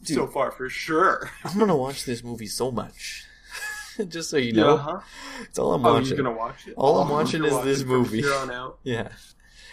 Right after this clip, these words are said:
Speaker 1: Even though I have a lot of issues with it, God, is it, for the most part, pretty dang good Mortal Kombat. So,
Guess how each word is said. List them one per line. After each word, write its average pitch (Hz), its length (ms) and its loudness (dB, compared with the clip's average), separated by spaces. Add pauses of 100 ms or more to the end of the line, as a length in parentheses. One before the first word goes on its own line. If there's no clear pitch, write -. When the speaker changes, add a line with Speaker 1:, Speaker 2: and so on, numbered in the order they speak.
Speaker 1:
Even 160 200 -8
though 170 100 -6
I 160 60 -6
have 143 100 -6
a 131 40 -4
lot 131 140 -4
of 117 80 -2
issues 156 360 -8
with 170 180 -12
it, 185 160 -10 (720)
God, 143 320 -2
is 107 180 -2
it, 127 200 -6 (560)
for 156 180 2
the 156 80 -2
most 143 280 -4
part, 175 220 -4
pretty 160 300 -8
dang 127 300 -4
good 117 200 -2
Mortal 104 280 -4
Kombat. 104 500 -6 (800)
So, - 320 -10